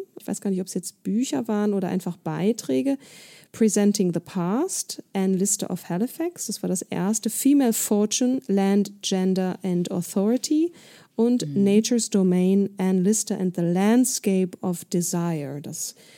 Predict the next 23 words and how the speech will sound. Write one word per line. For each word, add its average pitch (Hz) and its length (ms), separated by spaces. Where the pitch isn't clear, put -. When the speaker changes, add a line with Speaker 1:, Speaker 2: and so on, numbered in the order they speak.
Speaker 1:
war 180 260
dann 175 120
Speaker 2:
Ja. 175 80
Speaker 1:
zuletzt 175 480
zweitausenddrei. 160 1040
Speaker 2:
Anne 208 220
Listers 214 680
Tagebücher 202 760
schafften - 360
es 180 120
auch - 160
in 160 80
die 151 40
Popkultur, 240 680
zweitausendzehn 202 840
sogar 180 480
auch 165 240
in 185 120
dem 180 120
Film 180 400
The 180 80
Secret 196 380
Di-, 170 320